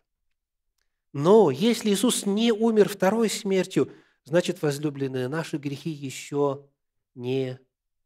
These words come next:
искуплены. Возмездием за грех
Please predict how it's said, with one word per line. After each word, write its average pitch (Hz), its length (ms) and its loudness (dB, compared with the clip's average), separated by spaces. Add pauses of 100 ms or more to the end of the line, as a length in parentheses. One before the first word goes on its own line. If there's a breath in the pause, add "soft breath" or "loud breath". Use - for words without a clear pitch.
(640)
искуплены. 110 680 -16 (3250)
Возмездием 165 1040 -4
за 143 240 -4
грех 135 500 -6